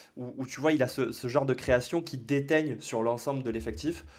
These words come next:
Euh, et dans un jeu comme celui que prône Rick Carlisle, bah, euh, Tyrese Haliburton prend une ampleur complètement différente de celle qu'il pouvait avoir, par exemple, à Sacramento. Quand il était à Sacramento, en fait, il était déjà très bon dès son année rookie,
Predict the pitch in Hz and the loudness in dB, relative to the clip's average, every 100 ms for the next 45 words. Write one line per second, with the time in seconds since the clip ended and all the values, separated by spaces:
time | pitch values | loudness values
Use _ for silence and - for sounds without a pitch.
0 | - - 113 107 107 107 107 107 107 120 | -20 -4 6 10 10 10 10 8 8 6
1 | 123 127 127 131 127 143 160 156 120 - | 4 4 4 4 4 4 4 2 -2 -2
2 | 123 135 123 - 127 131 98 85 - 113 | -4 -2 -4 0 2 2 -2 -2 2 6
3 | 123 160 170 - - _ 110 107 107 107 | 8 6 4 -2 -20 _ 6 8 6 2
4 | 117 120 123 120 113 110 160 147 127 120 | 2 2 0 0 0 0 -6 -2 -2 0
5 | 117 113 143 139 139 139 135 139 135 127 | -4 -2 -6 -2 0 0 0 -2 -2 -4
6 | 135 120 151 139 117 - 135 135 - 110 | 2 2 2 0 -2 -2 -4 -6 -10 2
7 | 113 110 127 - 110 117 117 110 107 110 | 4 4 2 2 0 0 -2 -4 -4 -4
8 | 110 110 156 151 - - _ 117 113 113 | -4 0 -2 -2 -16 -20 _ -4 0 0
9 | 120 117 120 123 120 127 160 135 139 139 | 0 0 -2 -2 -2 0 2 2 0 -2
10 | - 117 117 123 - 139 127 151 147 135 | -6 -2 0 0 0 -2 2 2 2 0
11 | 123 120 113 113 107 110 160 | -2 -2 -4 -2 -6 -6 -8